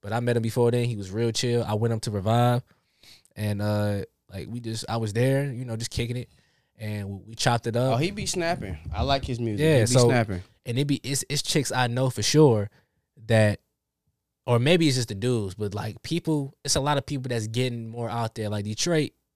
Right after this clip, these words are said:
Speaker 1: is, is really getting more recognition, and Big Sean got a lot to do with that because he coulda easily said, "Nah, I'm gonna go over here and I'm gonna do my Kanye thing and I'm gonna deal with everybody that's,
Speaker 2: Right.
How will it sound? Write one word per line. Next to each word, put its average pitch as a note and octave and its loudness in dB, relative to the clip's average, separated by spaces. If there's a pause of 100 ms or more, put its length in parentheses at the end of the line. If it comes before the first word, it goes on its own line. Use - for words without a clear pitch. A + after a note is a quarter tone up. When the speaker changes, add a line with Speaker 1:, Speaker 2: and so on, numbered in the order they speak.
(580)
Speaker 1:
is, A2+ -6
is G#2+ -10
really A#2+ -2
getting A2 -4
more A2 -2
recognition, G2+ -8 (240)
and G#2 -6
Big A#2+ 0
Sean C3 0
got G#2+ 0
a G#2 -2
lot A2 -2
to - -10
do A#2 -6
with G#2+ -8
that G#2 -8 (180)
because G#2+ -12
he B2+ -4
coulda G#2+ -6
easily A2 -6
said, G2+ -6
"Nah, A2 -4
I'm A2+ -8
gonna A2+ -6
go A2+ -2
over A2+ -2
here G#2 -6 (260)
and G#2 -16
I'm G#2 -8
gonna G#2+ -10
do G#2+ -6
my G2+ -8
Kanye A2+ -4
thing A2 -8
and G#2 -8
I'm G#2+ -6
gonna G#2+ -8
deal G#2+ -4
with G#2 -4
everybody G#2 -8
that's, G#2 8
Speaker 2:
Right. E3 0